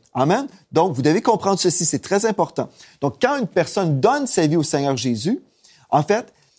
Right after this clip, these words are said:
la personne se donne entièrement au Seigneur, et là, le Saint-Esprit vient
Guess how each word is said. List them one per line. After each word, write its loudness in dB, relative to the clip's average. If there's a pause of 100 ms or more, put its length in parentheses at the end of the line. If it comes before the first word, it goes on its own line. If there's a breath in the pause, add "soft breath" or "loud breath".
(100)
la 2
personne 0
se 2
donne 2
entièrement 0
au 4
Seigneur, 0 (520 soft breath)
et 4
là, 2
le 2
Saint-Esprit -2
vient 0